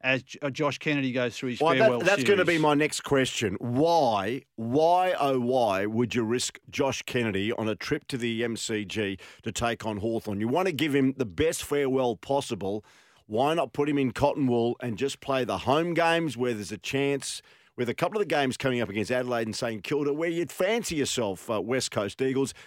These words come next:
Speaker 2: in maybe picking up another couple of wins of the season. But reportedly, he's on the big bird and he's going to take on Hawthorn
Speaker 1: Mm.
Speaker 2: in an away game. And there's always the danger, isn't there, Kim, that he might break down
Speaker 1: Oh, that
Speaker 2: and
Speaker 1: wouldn't
Speaker 2: may
Speaker 1: that
Speaker 2: not see out the end of the season.
Speaker 1: Especially as we have re-, we've, we've all,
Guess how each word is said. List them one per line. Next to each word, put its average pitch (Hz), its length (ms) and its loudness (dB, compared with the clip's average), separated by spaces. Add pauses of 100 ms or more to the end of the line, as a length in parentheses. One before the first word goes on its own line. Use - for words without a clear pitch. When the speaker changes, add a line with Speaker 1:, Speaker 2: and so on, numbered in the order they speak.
(140)
Speaker 2:
in 147 120 0
maybe 135 260 0
picking 135 300 -4
up 127 120 -2
another 120 240 -2
couple 120 380 -2
of 107 60 -2
wins 113 340 -2 (260)
of 113 140 -4
the 107 100 -4
season. 104 380 -2
But 101 260 -4
reportedly, 185 640 -2
he's 160 140 0
on 190 100 0
the 196 80 0
big 139 300 -2
bird 135 420 4 (200)
and 120 140 0
he's 107 120 -2
going 135 320 2
to 110 80 -2
take 127 360 -2
on 117 200 0
Hawthorn 117 540 0
Speaker 1:
Mm. - 20 -18 (260)
Speaker 2:
in 127 120 0
an 123 100 2
away 127 340 4
game. 135 400 2
And 151 160 0
there's 156 160 2
always 208 360 4
the 170 100 0
danger, 156 640 2
isn't 143 260 0
there, 113 140 0
Kim, 139 360 -2 (240)
that - 80 -10
he 175 80 0
might 151 220 0
break 123 240 0
down 123 420 -2
Speaker 1:
Oh, 131 400 4
that 117 240 0
Speaker 2:
and 147 160 4
Speaker 1:
wouldn't - 40 4
Speaker 2:
may 170 100 8
Speaker 1:
that 185 80 4
Speaker 2:
not 185 180 2
see 175 320 2
out 185 180 0
the 160 140 0
end 135 140 2
of 113 80 -2
the 107 80 0
season. 101 400 -2
Speaker 1:
Especially - 520 -2
as 151 200 2
we 139 140 0
have 123 200 0
re-, 131 160 -2
we've, 123 260 -2
we've 127 200 -2
all, 151 320 2